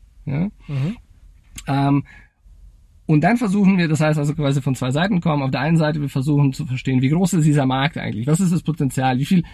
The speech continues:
Speaker 1: kann das Unternehmen in, überhaupt verdienen? Von, von oben betrachtet. Und von unten betrachtet ist,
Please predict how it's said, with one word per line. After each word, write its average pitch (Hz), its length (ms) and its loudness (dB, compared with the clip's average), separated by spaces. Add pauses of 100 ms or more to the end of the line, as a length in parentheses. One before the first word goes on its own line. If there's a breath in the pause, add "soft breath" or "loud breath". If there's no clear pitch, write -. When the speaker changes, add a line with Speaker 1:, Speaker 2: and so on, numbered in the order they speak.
(120)
Speaker 1:
kann 160 120 0
das 151 120 2
Unternehmen 143 380 2
in, 139 140 2
überhaupt 190 460 2
verdienen? 202 400 -2 (500 soft breath)
Von, 143 320 -2
von 143 180 0
oben 196 180 0
betrachtet. 233 400 -4 (240 loud breath)
Und 165 120 2
von 180 140 0
unten 202 240 4
betrachtet 165 440 -4
ist, - 200 -6